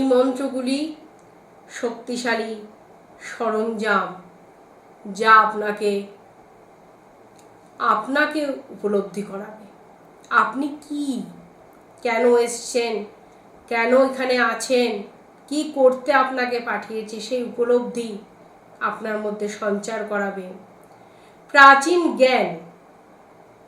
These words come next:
এগুলো একটি প্রাচীন জ্ঞানের একটি উপহার, যা আপনাকে অনুগ্রহ করে শক্তি বাড়াবে। খোলা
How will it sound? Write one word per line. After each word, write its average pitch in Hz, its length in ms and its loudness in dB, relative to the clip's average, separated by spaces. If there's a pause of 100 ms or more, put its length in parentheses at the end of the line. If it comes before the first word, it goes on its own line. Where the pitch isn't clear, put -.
(120)
এগুলো 214 300 -8
একটি 339 140 -2 (100)
প্রাচীন 233 360 4 (100)
জ্ঞানের 226 360 -2
একটি - 180 -12 (100)
উপহার, 190 420 -8 (840)
যা 226 240 4 (160)
আপনাকে 302 420 2 (680)
অনুগ্রহ 262 520 4 (160)
করে 262 160 2 (460)
শক্তি - 440 -8
বাড়াবে। 185 340 -8 (920)
খোলা 247 260 4